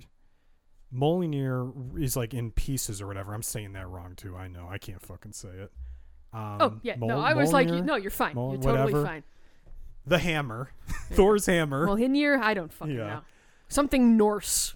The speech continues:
Speaker 1: The hammer starts to call out to her because she's dying from cancer. And, um, she goes and takes the hammer, but the gist of the storyline, if I'm blowing through it,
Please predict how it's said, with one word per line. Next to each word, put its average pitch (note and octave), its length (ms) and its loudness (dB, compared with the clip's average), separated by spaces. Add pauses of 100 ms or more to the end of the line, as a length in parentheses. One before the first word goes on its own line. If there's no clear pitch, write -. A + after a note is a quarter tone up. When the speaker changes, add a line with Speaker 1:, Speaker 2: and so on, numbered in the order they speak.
(140)
Speaker 1:
The D#3+ 200 4
hammer G3 440 0
starts - 400 0
to D3 120 -4
call D3 440 -2
out C3 240 -4
to A#2 160 -10
her G#2 140 -10
because A2 260 -8
she's A2 320 -8
dying A2 520 -6
from G2+ 240 -12
cancer. G2 720 -12 (180)
And, A2+ 500 -6
um, G#2+ 560 -6 (440)
she - 320 -2
goes D3 500 2
and A#2+ 400 -4 (540)
takes - 380 4
the C#3 120 -6
hammer, A#2 400 -4
but C3 220 -2
the B2 180 -4 (200)
gist D#3+ 320 0
of B2 80 -4
the A#2+ 80 -6
storyline, A2 720 0
if - 140 -8
I'm G2 160 -6
blowing G2+ 460 -8
through G#2+ 300 -8
it, G2 180 -10